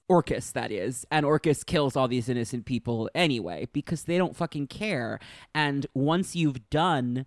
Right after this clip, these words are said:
the thing, once you've surrendered your values, they can just crush you,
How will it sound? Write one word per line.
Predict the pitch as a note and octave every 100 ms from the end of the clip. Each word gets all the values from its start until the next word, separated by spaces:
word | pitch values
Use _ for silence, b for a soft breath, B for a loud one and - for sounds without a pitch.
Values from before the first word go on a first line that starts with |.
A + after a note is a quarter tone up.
| -
the | C3+
thing, | - G3+ B2+
once | B2+ C#3
you've | E3 -
surrendered | D3 C3 C3+ D3+ D3 C3 B2
your | B2 B2
values, | A#2 C#3+ E3 C3 A2+ A2 C3 B2
they | D3
can | - E3+
just | E3 E3+ -
crush | - B3+ - -
you, | -